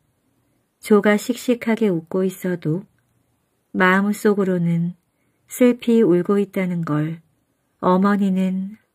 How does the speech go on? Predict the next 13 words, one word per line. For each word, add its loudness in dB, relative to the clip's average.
알고 0
있었으니까요. -4
"엄마, 2
후회하지 4
않아요. -4
아빠께 0
뭔가 0
해드릴 2
수 -6
있어서 -4
기뻐요." -2
어머니가 2
떠나자 -2